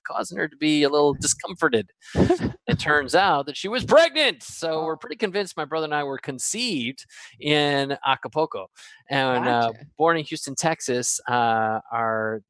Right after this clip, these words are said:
Speaker 1: doctor, who was also a twin, we were born on his birthday.
Speaker 2: Oh my gosh.
Speaker 1: Um,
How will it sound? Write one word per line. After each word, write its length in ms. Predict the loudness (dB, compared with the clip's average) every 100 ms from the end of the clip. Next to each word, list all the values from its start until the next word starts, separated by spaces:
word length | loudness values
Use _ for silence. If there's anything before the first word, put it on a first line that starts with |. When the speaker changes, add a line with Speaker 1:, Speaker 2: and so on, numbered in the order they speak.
| 0
Speaker 1:
doctor, 340 | 2 0 -8
who 120 | -8
was 140 | -8 -4
also 400 | 2 2 2 -6
a 60 | -6
twin, 400 | -10 -8 -6 -6
we 100 | -4
were 120 | -4
born 280 | -2 -2 -2 0
on 200 | 0 0
his 260 | -2 -2
birthday. 800 | 0 4 4 2 -6 -4 -6 -8 _ _ _ -14
Speaker 2:
Oh 80 | -12
my 180 | -12 -12
gosh. 200 | -4 2
Speaker 1:
Um, 380 | 4 2 0